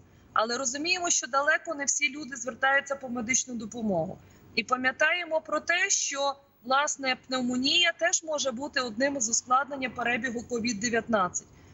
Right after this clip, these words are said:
Тому на сьогоднішній день, за рекомендаціями експертів, варто провакцинувати проти коронавірусу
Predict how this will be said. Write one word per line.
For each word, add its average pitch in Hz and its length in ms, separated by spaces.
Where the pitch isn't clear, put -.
Тому 240 240
на 262 100
сьогоднішній 359 640
день, 214 360
за 247 140
рекомендаціями 302 920
експертів, 196 640
варто 294 420
провакцинувати 269 840
проти 254 320
коронавірусу 247 840